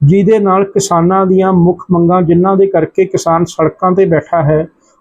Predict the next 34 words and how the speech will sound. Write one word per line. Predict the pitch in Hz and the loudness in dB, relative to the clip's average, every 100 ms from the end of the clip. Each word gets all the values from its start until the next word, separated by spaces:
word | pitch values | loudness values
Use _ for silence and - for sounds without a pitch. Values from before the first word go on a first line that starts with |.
| - | -2
ਉਹਨਾਂ | 208 226 240 | 0 0 0
ਦਾ | 220 202 | 0 0
ਜੇ | 208 | 0
ਹੱਲ | 147 165 175 196 | 0 0 0 0
ਹੁੰਦਾ | 180 170 180 | 0 0 0
ਹੋਵੇ | 151 156 147 147 160 _ _ _ - | 0 0 2 0 -2 _ _ _ -2
ਤੇ | - - 214 | -2 0 0
ਇਸ | - - | 0 0
ਅੰਦੋਲਨ | 180 180 185 196 196 | 2 2 2 2 0
ਨੂੰ | 208 208 | -2 -6
ਖਤਮ | - 170 208 202 | -6 -4 -2 -2
ਕਰਕੇ | 190 170 - 202 | -2 -4 0 0
ਉਹਨਾਂ | 196 208 | 0 0
ਨੂੰ | 208 214 | -2 -2
ਆਪਣੇ | 175 190 190 | -2 -2 -4
ਘਰੇ, | 190 196 170 190 196 | -4 -2 0 2 0
ਆਪਣੇ | 165 180 185 | -2 -2 -4
ਖੇਤਾਂ | - 170 165 190 190 | -2 -4 -2 -2 0
ਦੇ | 190 | 0
ਵਿੱਚ | 190 196 | 0 -2
ਭੇਜਿਆ | 202 156 135 180 185 | -2 -2 0 0 0
ਜਾ | 139 160 175 | 0 0 0
ਸਕਦਾ | - 180 165 170 | -2 -4 0 0
ਹੋਵੇ, | 139 139 165 165 - _ _ - | 0 0 0 0 -6 _ _ -6
ਤਾਂ | 180 | -4
ਫਿਰ | - 180 196 | 0 2 2
ਉਸ | - 185 - - | 0 -2 -2 -2
ਦੇ | 208 | -2
ਉੱਤੇ, | 185 - - 190 196 - | -2 -6 0 0 0 -2
ਪਹਿਲ | 185 196 214 | 0 0 0
ਦੇ | 202 208 185 | 0 0 0
ਆਧਾਰ | 170 160 151 | 0 0 0
ਦੇ | 160 175 | 0 0
ਉੱਤੇ | - - 180 | -2 -2 0